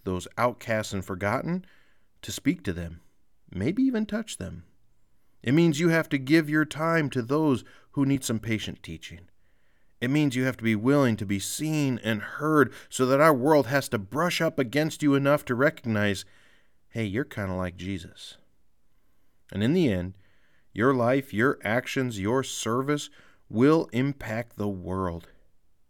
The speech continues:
not because of you, but because the impact Jesus had on this world is still rippling out through you. As Pastor Zender said in the book on day twenty-two,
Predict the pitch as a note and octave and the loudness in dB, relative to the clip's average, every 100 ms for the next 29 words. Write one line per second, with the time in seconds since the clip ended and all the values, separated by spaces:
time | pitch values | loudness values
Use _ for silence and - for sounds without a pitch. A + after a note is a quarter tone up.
0 | - B2 A#2 F#2+ F2 E2+ G2 C3+ - - | -2 -2 -2 -6 -8 -4 -2 -4 -6 -18
1 | _ _ _ _ _ _ _ F#2+ F#2 G#2+ | _ _ _ _ _ _ _ -10 -8 -6
2 | G#2+ F#2 - - D3 C#3 A2+ F#2 F2+ F#2 | -6 -6 -6 -2 -2 -2 -6 -8 -8 -4
3 | A#2+ A#2 F#2+ - - G2 A2+ C3+ C#3 C#3+ | -4 -2 -6 -8 -10 -4 -2 -2 -2 -4
4 | - C#3 D3+ D3 - - _ _ - G2 | -4 -2 0 -2 -12 -20 _ _ -8 -6
5 | - - A2 F#2 G#2 G#2 F#2 F2+ F#2 - | -4 -2 0 0 -2 -2 -4 -2 -2 -6
6 | - - - E3 F#2+ D2 - - _ _ | -16 -14 -4 -2 -2 -8 -14 -20 _ _
7 | _ _ _ _ _ _ _ - - D3 | _ _ _ _ _ _ _ -10 -6 -4
8 | E3+ E3+ A#2 G#2+ C3+ A#2+ F#2 A#2 A#2 F2+ | -4 -2 0 2 2 0 0 -2 -2 -2
9 | G2+ - F#2 F2+ F#2+ - F2+ E2+ A#2 G#2+ | -2 -2 -2 -2 -2 -4 -6 -4 -2 -2